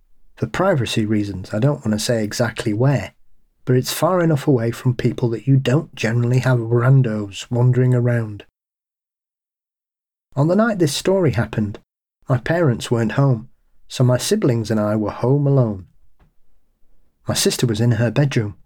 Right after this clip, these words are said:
and my brother was on his computer a couple of rooms away, just leaving me in the living room by myself. We've a lot of dogs, but for some reason, only one of them, Belle, was outside.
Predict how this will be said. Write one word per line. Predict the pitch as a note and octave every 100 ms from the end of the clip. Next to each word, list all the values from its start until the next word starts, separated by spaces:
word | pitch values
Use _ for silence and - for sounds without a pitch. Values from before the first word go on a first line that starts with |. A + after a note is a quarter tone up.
| - -
and | C3+
my |
brother | C#3+ F#3 D#3+
was | A2+
on | A2 A2
his | G#2+
computer | - A#2 D3+ C#3+ G#2+
a | G#2+
couple | B2 - A2
of |
rooms | A2+ C3 B2
away, | A2 G2+ F2+ _ - - _ _ - - _
just | - G#3+ -
leaving | F#3 E3 F3
me | C3+ C#3
in | C#3+
the | C3
living | A#2+ A2 A2
room | A2
by | A2 A2
myself. | A2 A2 - G2+ - - _ - - - _ _ - - _ -
We've | E3+ C3
a |
lot | B2+ C#3 D3
of | C3
dogs, | G#2 G2 - - - _ _ - -
but | - -
for |
some | - C#4 A3
reason, | G#2+ A#2+ D3+ - -
only | B2+ F#3+
one | F#3+ F#3
of | C3+
them, | F2+ G#2+ - _ -
Belle, | C#3 G#2+ A#2 - _ -
was | D3 C#3
outside. | F3+ A#3+ - A#3 E3